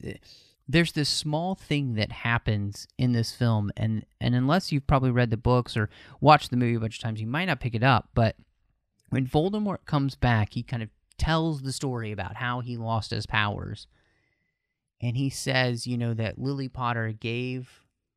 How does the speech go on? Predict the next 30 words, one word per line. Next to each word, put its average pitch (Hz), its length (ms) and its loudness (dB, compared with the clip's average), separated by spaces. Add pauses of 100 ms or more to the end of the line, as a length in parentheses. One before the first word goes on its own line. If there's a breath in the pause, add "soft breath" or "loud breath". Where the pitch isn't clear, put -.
(220)
her 127 220 -4
life 110 340 -2
for 120 320 -4
her 113 160 -4
son, 101 580 -4 (800)
and 110 680 0 (220)
it 147 140 -2
was 127 180 -2
love. 139 340 2
I, 101 220 -8
I 107 80 -6
couldn't 190 400 -10
touch - 260 -12
Harry. 95 480 -10 (240)
And 123 140 -6
he 131 60 -2
says 131 300 -2
it 123 100 -6
was 135 200 -2
old 127 440 -4
magic. - 580 -14 (220)
And 135 640 -6 (360)
this 139 160 -4
idea 156 360 0
of 160 160 -4
old 143 320 -2
magic 127 480 0
versus 113 440 -6 (120)
brute 120 340 -4
strength. - 560 -10